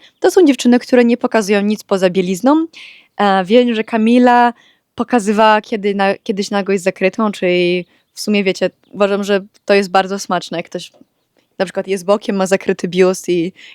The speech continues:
i nic nie widać. I takie zdjęcia są nawet na okładkach magazynów i wiele wspaniałych, popularnych modelek i aktorek jest w takiej sytuacji i w tym nie ma nic takiego kontrowersyjnego, kompromitującego. I to są dziewczyny, które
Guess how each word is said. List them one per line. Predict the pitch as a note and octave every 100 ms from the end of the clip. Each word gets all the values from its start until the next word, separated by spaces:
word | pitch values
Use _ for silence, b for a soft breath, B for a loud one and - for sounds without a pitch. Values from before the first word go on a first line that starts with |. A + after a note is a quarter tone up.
| -
i | A#3
nic | A3 -
nie | G#3
widać. | G3 F#3 F3+ -
I | - -
takie | F#3+ - F#3+
zdjęcia | F3+ F3+ E3+
są | F3+
nawet | F3 E3+ G3
na | F3
okładkach | E3+ F#3 - F3 F3
magazynów | E3 F3+ F3 F3+ -
i | F#3
wiele | F3 F3+ E3+ B B B B
wspaniałych, | - - A3 A3 G3+ G3
popularnych | - G#3 G3 F3+ F#3+ F3+ G3+
modelek | G3 F#3+ F#3 E3+ F3
i |
aktorek | F3+ - F3+ E3+ E3 - b b b _ -
jest | A3 -
w |
takiej | F#3+ G3
sytuacji | F#3+ F#3 F#3+ F#3 F3 -
i |
w | -
tym | G3+ F#3+
nie | F#3+
ma | F#3
nic | F#3 F#3
takiego | - - E3+ E3 E3 F3 - B
kontrowersyjnego, | - G#3+ G#3 G3+ F#3 G3 F#3+ F#3 E3+
kompromitującego. | E3 F#3+ F#3 F#3 F3+ E3+ E3 - D#3+ G3+ - B B B -
I | F#4
to | E4+
są | D4
dziewczyny, | A#3 A3 A#3 A#3+
które | - G#3+ G#3+ A3